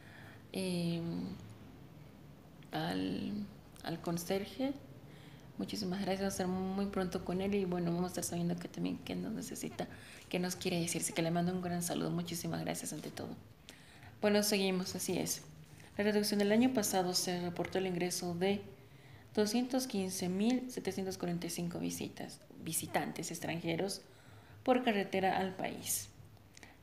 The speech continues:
registrado el dos mil diecinueve con una variación negativa,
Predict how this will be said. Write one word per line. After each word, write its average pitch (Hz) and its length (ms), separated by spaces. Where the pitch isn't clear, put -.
registrado 214 880
el 202 100
dos 190 160
mil 202 100
diecinueve 196 360
con 190 140
una 190 80
variación 185 400
negativa, 196 640